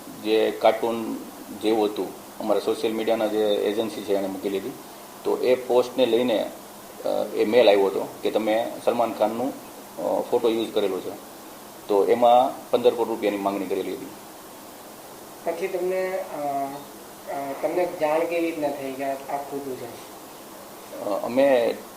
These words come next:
Speaker 1: ટી એમ સી, અ, કન્સલ્ટન્સી છે, ત્યાં અમે આ વાત કરી લીધી કે, "ભાઈ, આવી રીતે અમારો મેલ આવેલો છે અને, અ, આવી રીતે અમારી સાથે, અ, પતાવટ માટે ફોન ચાલુ છે," એમ.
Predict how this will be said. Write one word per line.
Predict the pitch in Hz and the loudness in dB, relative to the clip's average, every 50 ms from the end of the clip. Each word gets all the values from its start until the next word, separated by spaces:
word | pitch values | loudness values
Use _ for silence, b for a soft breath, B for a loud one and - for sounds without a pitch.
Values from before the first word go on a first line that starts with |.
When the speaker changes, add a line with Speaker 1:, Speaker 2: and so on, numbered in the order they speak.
| - - | -2 2
Speaker 1:
ટી | 135 135 | 6 6
એમ | 131 131 131 | 8 6 6
સી, | 131 - 143 139 135 135 127 - | 2 2 4 4 6 4 4 0
અ, | - - - - - - - - 104 104 104 - - | -4 -8 -12 -12 -12 -6 -2 2 2 2 2 0 2
કન્સલ્ટન્સી | - 120 123 - 127 123 123 120 - 117 101 | 0 2 2 2 2 2 2 0 0 -2 -2
છે, | - 101 110 - - - - - - - - - - - - - - - | 0 0 0 0 -4 -10 -14 -16 -16 -16 -16 -18 -18 -18 -18 -16 -2 2
ત્યાં | 113 113 113 | 4 4 6
અમે | 113 120 120 117 117 113 113 107 101 - - - | 4 4 4 4 4 4 4 2 0 0 4 6
આ | 104 107 | 6 8
વાત | 107 110 110 107 - - | 10 10 8 8 8 2
કરી | 113 104 104 98 | 2 2 2 0
લીધી | 98 95 95 92 95 95 - | 0 -2 -4 -6 -8 -4 -4
કે, | 98 | -4
"ભાઈ, | 95 98 98 | 2 4 4
આવી | 101 104 | 4 4
રીતે | 104 101 110 | 2 0 0
અમારો | 107 107 104 101 | 2 2 0 2
મેલ | 98 107 113 113 | 2 4 6 6
આવેલો | 110 117 120 117 | 8 6 6 4
છે | - 139 143 | 2 0 -2
અને, | - - 110 107 101 101 104 101 101 101 98 101 101 - - - - - - - - - - - - | -2 -2 -4 -4 -4 -2 -2 0 0 -2 -2 -4 -8 -12 -14 -16 -18 -18 -18 -18 -18 -18 -16 -6 -4
અ, | 85 92 92 98 101 98 - - - - - - | -2 0 0 0 -2 -2 -4 -8 -8 -8 -4 -2
આવી | - 110 | 0 0
રીતે | 110 107 110 110 | 0 2 2 2
અમારી | 104 107 110 110 110 107 | 2 4 2 2 0 2
સાથે, | - 107 - 131 131 - | 0 0 2 2 0 0
અ, | - - - - 98 101 104 104 101 - - - - - - - - - - - | 0 -2 -4 -2 -2 -2 -2 -2 -6 -10 -14 -16 -16 -16 -18 -18 -18 -18 -10 0
પતાવટ | - 101 - 104 104 104 104 104 | 0 6 8 10 10 10 8 6
માટે | 101 101 101 101 98 95 95 98 - - - - | 2 4 4 4 4 4 2 0 -4 -8 -10 -2
ફોન | - 107 104 101 | 0 0 0 2
ચાલુ | - 101 95 - 92 | 4 4 4 4 4
છે," | 90 92 92 | 0 -2 -4
એમ. | 92 | -4